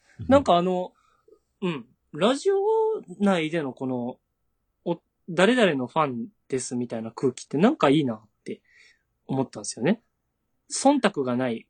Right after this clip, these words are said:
Speaker 2: ファンだなっていうか。
Speaker 1: ほうほうほう。
Speaker 2: なんだろう、その、テレビとかで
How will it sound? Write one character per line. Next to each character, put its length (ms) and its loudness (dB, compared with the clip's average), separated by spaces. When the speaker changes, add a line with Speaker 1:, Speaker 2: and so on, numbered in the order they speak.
Speaker 2:
フ 140 -20
ァ 80 0
ン 140 -10
だ 120 -4
な 200 -4
っ 80 -20
て 80 -6
い 120 -8
う 60 -14
か。 240 -14
Speaker 1:
ほ 300 -2
う 140 -10
ほ 100 -8
う 120 -12
ほ 80 -16
う。 60 -16
Speaker 2:
な 180 6
ん 20 4
だ 80 4
ろ 340 0
う、 40 -20
そ 140 -2
の、 460 0
テ 160 -4
レ 140 -4
ビ 100 -4
と 120 -2
か 140 -2
で 520 -4